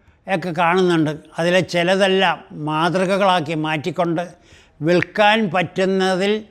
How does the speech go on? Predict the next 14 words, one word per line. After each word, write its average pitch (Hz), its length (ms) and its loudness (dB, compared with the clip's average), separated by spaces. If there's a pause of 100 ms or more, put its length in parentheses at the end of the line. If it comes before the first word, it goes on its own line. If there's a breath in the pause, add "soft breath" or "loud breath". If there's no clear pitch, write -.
(160)
ഒരംശം 202 640 0
എടുത്തുകൊണ്ട് 165 520 -2 (440 soft breath)
ശ്രീ 196 280 2
പത്മനാഭസ്വാമി 226 680 2
ക്ഷേത്രത്തിന് 185 600 -2
സമീപത്ത് 185 600 0 (100)
തന്നെ 170 260 0 (460 loud breath)
ഇന്നത്തെ 190 420 4 (120)
സ്വാതി 208 420 6
മ്യൂസിയം 196 400 2 (400 loud breath)
ഉൾപ്പെടുന്ന 196 500 4
പ്രദേശത്ത് 170 580 2 (440 loud breath)
കാന്തളൂർ 196 420 6 (100)
ശാലയെ 175 380 2